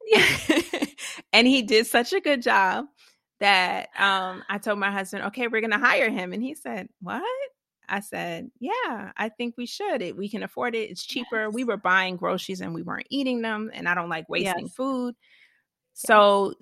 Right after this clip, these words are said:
Speaker 2: June of twenty twenty-one, we started on a trial basis <laughs> and we're s-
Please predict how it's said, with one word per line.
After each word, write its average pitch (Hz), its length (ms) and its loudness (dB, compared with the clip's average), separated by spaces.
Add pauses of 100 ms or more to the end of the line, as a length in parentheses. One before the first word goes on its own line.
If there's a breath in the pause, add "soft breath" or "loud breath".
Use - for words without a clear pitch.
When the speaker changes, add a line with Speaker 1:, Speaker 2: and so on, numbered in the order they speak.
Speaker 2:
June 220 360 0
of 262 120 -4
twenty 220 340 -4
twenty-one, 196 580 -4
we 190 100 -8
started 226 480 4
on 226 140 0
a 190 80 -2
trial 202 380 6
basis 403 720 -4
<laughs> - 920 -2
and 294 140 -2
we're 330 100 2
s- - 140 -4